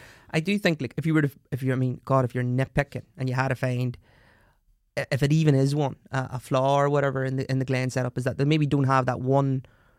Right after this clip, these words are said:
really prolific scorer. You know, the one that gets, like, eight or nine <clears throat> points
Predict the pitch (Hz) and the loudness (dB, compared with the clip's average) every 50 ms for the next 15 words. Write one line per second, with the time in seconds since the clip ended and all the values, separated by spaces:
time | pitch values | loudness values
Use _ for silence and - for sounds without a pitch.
0 | _ _ - - 127 127 131 151 180 147 147 143 151 156 151 - 165 147 139 139 | _ _ -10 -8 -4 -2 0 0 2 2 2 2 2 0 0 0 0 0 0 0
1 | - - 135 - - - - - 131 123 113 120 127 135 143 147 139 135 135 135 | -2 -2 -6 -6 -8 -10 -6 -4 -2 -2 -2 -2 -2 2 4 4 4 6 4 4
2 | 131 127 123 - 123 123 - - - 127 127 - _ _ _ _ - 131 131 127 | 2 2 -2 -4 -6 -8 -8 -8 -8 -8 -8 -10 _ _ _ _ -4 -2 0 0
3 | 127 127 127 127 127 127 123 - 131 127 131 131 - - - - | 2 2 0 0 0 0 0 0 0 0 0 -2 -4 -8 -12 -14